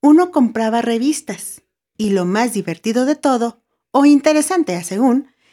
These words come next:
eran los test de personalidad,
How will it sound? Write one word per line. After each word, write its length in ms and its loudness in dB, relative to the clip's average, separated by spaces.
eran 380 4
los 360 -4
test 440 -6
de 200 2
personalidad, 1120 -4